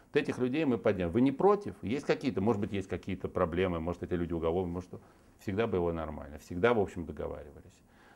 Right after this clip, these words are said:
Вот. И были люди, которые с нами или у нас работали в регионах, это, которые хотели, и мы им тоже помогали.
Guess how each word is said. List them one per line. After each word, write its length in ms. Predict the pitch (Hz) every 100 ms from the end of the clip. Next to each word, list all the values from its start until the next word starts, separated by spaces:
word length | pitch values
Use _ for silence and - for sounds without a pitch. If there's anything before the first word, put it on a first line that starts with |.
| _
Вот. 240 | 92 85 -
И 80 | 107
были 280 | 117 139
люди, 220 | 139 175 160
которые 320 | 147 - 135
с 100 | -
нами 280 | 170 156 110
или 100 | 104
у 100 | 117
нас 260 | 147 139
работали 480 | 95 85 80 76 80
в 80 | 82
регионах, 520 | 85 85 101 95 -
это, 120 | 82
которые 300 | 80 87 107
хотели, 400 | - 110 151 143
и 160 | 117 95
мы 140 | 98
им 100 | 98
тоже 380 | 90 143 107 78
помогали. 640 | - 82 78 80 76 -